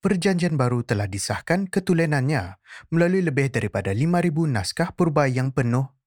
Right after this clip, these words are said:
atau separa. Ketepatan Alkitab telah disahkan dalam nubuatan-nubuatan yang digenapi melalui penemuan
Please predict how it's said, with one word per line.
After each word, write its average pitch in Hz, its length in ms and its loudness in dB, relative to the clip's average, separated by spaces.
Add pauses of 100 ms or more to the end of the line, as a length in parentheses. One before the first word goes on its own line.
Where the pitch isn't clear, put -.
atau 185 240 0
separa. 95 560 -2 (720)
Ketepatan 220 580 0
Alkitab 151 480 0
telah 110 160 2
disahkan 127 680 -2
dalam 175 340 2
nubuatan-nubuatan 113 1040 0
yang 170 240 0
digenapi 107 720 -2 (320)
melalui 196 400 0
penemuan 131 400 0